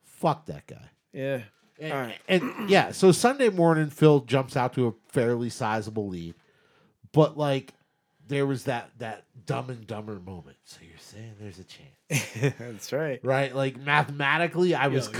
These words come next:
Speaker 1: kind
Speaker 3: yo,
Speaker 1: of
Speaker 3: yo.
Speaker 1: in it. So
Speaker 2: Yeah.
Speaker 1: I was like, "All right, I guess I can stay engaged." Mostert busts out with twenty on Sunday night. So I'm like,
Speaker 2: Boom.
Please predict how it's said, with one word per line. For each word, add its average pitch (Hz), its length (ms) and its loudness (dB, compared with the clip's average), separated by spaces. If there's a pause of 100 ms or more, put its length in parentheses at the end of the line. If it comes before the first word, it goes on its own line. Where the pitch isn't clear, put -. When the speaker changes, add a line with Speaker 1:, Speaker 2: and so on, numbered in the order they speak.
Speaker 1:
kind 151 340 -2
Speaker 3:
yo, 170 60 2
Speaker 1:
of 156 60 2
Speaker 3:
yo. 180 80 2
Speaker 1:
in 190 100 -4
it. 208 240 -4 (140)
So - 260 -6
Speaker 2:
Yeah. 135 100 0
Speaker 1:
I - 20 2
was 139 180 0
like, 139 160 -8
"All 143 80 -6
right, 147 280 -2
I 147 40 -4
guess 143 420 -6
I 139 100 -10
can 135 180 -14
stay 135 320 -8
engaged." 120 560 -6 (360)
Mostert 170 540 0
busts 143 420 -2
out 131 220 -2
with 127 120 -4
twenty 117 520 0
on 87 140 -14
Sunday 104 340 -6
night. 82 320 -12
So 120 100 -8
I'm 113 80 -8
like, 113 180 -10
Speaker 2:
Boom. 139 80 -20